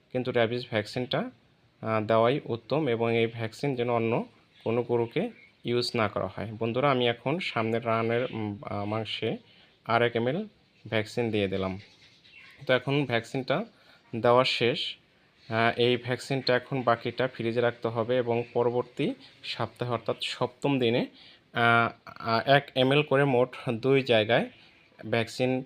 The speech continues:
পুশ করতে হবে এবং তার পরবর্তী সপ্তাহে অর্থাৎ চোদ্দতম দিনে আর এক এম এল, এক এম এল করে দুই এম এল ভ্যাকসিন রানের মাংসেই, গভীর মাংসেই দিতে হবে। এবং অবশ্যই খেয়াল রাখতে হবে প্রতিবার ভ্যাকসিন করার সময় সিরিঞ্জ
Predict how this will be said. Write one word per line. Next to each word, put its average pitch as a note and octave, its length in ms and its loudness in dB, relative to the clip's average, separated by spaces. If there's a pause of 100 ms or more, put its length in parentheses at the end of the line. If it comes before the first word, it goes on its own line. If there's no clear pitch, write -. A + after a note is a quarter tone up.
পুশ A#2+ 180 -6
করতে - 300 -2
হবে C3 420 0 (220)
এবং A#2 340 0
তার A2+ 120 2
পরবর্তী C3 500 2
সপ্তাহে B2+ 440 -4
অর্থাৎ B2+ 260 -2
চোদ্দতম C3+ 600 -2
দিনে A#2 340 2 (1500)
আর B2 260 8
এক B2 240 4
এম C3 140 6
এল, E3+ 220 2
এক A#2+ 200 0
এম A#2+ 100 2
এল B2 60 2
করে C#3 200 2
দুই B2+ 240 0
এম A#2 100 4
এল A3+ 180 0 (640)
ভ্যাকসিন C3 600 -4 (520)
রানের A#2+ 380 2
মাংসেই, B2 580 0 (240)
গভীর A#2 260 -2
মাংসেই A#2+ 440 -2
দিতে B2 380 -6
হবে। A2 320 -2 (540)
এবং B2+ 240 0
অবশ্যই D#3+ 420 2
খেয়াল B2+ 320 0
রাখতে B2+ 280 0
হবে C3+ 200 -2
প্রতিবার B2 480 -2
ভ্যাকসিন B2 400 -6
করার B2 200 -2
সময় A#2+ 360 -4
সিরিঞ্জ A#2 360 -4